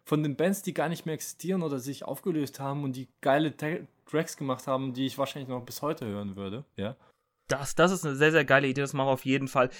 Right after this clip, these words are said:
Speaker 2: Es gibt nicht auch so viele, die einfach,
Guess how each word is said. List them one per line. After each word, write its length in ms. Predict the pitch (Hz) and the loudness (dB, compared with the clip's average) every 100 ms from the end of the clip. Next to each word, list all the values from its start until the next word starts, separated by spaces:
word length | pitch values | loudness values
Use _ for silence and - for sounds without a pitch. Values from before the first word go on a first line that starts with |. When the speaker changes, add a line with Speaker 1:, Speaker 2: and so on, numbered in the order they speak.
| - 127 | -16 -8
Speaker 2:
Es 120 | - | -4
gibt 200 | 202 170 | -2 -4
nicht 180 | 151 113 | -6 -4
auch 140 | 143 | -4
so 300 | - 127 156 | -4 -2 0
viele, 560 | 165 - 143 135 131 139 _ _ _ _ _ | 0 -6 -4 -2 -2 -4 _ _ _ _ _
die 100 | 135 | -2
einfach, 520 | 117 131 - 135 135 | -2 -2 2 0 0